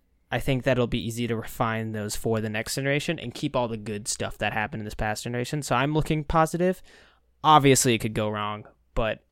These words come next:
I honestly think that this was a great learning experience for all of, like, kind of the big triple A gaming, and I think it'll make a big, awesome resurgence again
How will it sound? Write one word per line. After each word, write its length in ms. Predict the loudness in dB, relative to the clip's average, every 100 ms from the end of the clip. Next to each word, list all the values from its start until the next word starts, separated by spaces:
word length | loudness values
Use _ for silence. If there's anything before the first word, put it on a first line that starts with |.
| _ _ _ _ _ _ _ _ _ -4
I 200 | -2 0
honestly 380 | -2 -2 -4 -4
think 160 | -6
that 160 | -8 -6
this 180 | -6 -6
was 140 | -8
a 20 |
great 300 | -6 -6 -4
learning 300 | -8 -8 -8
experience 580 | -10 -4 -2 -2 -4 -8
for 180 | -8 -6
all 260 | -4 -4
of, 100 | -6
like, 180 | -8 -8
kind 160 | -8 -8
of 80 | -10
the 60 |
big 220 | -10 -10
triple 280 | -8 -8 -6
A 80 | -6
gaming, 320 | -8 -8 -6
and 100 | -6
I 40 | -6
think 200 | -6 -6
it'll 160 | -8
make 220 | -10 -10
a 40 | -10
big, 460 | -8 -6 -6 -10 -20 -20 _ _ _ -12
awesome 360 | -6 -6 -6 -8
resurgence 640 | -8 -8 -8 -12 -12 -14
again 540 | -12 -10 -8 -8 -12